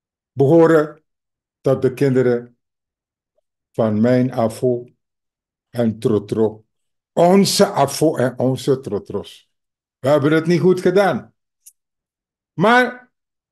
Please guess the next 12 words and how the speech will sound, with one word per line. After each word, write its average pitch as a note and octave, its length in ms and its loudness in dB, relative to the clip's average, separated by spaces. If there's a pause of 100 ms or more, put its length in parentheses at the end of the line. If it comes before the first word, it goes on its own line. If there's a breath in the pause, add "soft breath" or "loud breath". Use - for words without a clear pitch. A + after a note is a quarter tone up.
(440)
er C#3 200 0
is C3+ 180 2
altijd F3 840 2 (1500)
tijd F#3+ 460 4 (1700)
om B2 220 -2
te B2+ 160 -2
corrigeren. A#2+ 800 0 (840)
En B2 180 -4
daar D3+ 180 2
ga D3 120 -2
ik C3+ 200 2
vanuit. C#3 480 -2